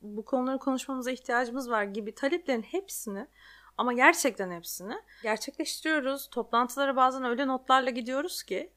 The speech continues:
mesela ben Gizem olarak örnek veriyorum, hoşuma gitmeyen bir öneri ya da işte keşke olmasa diyeceğim, belki de desteklemediğim bir öneri de olabilir. Ama bunları mutlaka hepsini iletiyoruz.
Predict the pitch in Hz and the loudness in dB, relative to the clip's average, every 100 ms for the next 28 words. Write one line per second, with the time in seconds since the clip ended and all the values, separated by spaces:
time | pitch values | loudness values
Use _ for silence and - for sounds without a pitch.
0 | _ - 175 214 220 240 254 220 170 160 | _ -10 -4 -2 -2 0 0 0 -2 -2
1 | 240 - 277 254 196 165 170 226 277 226 | -4 0 2 2 2 -2 -2 0 0 -4
2 | - - 277 - 233 269 262 208 202 254 | -10 -6 -2 0 2 0 -2 0 2 2
3 | 240 208 175 151 - - 170 - - 160 | 2 0 -2 -6 -8 -8 -6 -6 -4 -6
4 | - 254 - - 240 247 226 - 185 180 | 0 0 0 2 4 4 0 -4 -6 -8
5 | 170 160 165 196 254 240 254 214 214 202 | -8 -10 -10 0 2 2 0 0 0 -2
6 | 233 - 262 262 226 208 175 185 190 180 | -8 -6 -4 -2 -2 -2 -4 -6 -6 -4
7 | 165 156 160 190 339 - - - - 240 | -2 -4 -6 -6 -6 -8 -20 -20 0 2
8 | 247 247 233 226 240 226 196 202 208 320 | 4 2 0 0 -2 0 -2 0 -4 -4
9 | 277 - 254 - - - 214 - 180 180 | -8 -10 -10 -6 -6 -4 -4 -4 -6 -6
10 | - 151 156 285 | -6 -6 -6 -10